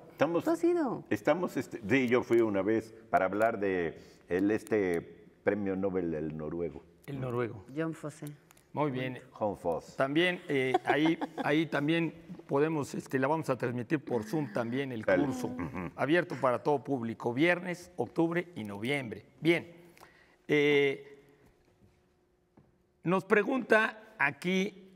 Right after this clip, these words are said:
Speaker 3: Sofía Medina, hablen por favor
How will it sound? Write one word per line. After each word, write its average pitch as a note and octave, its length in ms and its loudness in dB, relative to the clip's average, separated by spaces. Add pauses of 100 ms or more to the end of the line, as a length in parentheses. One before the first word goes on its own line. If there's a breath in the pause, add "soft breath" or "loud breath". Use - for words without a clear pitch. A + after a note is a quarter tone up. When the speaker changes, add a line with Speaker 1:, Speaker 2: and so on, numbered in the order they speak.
Speaker 3:
Sofía E3 960 0 (240)
Medina, A#2+ 920 -2 (320)
hablen F#3 380 2
por C#3+ 220 0
favor F3 480 0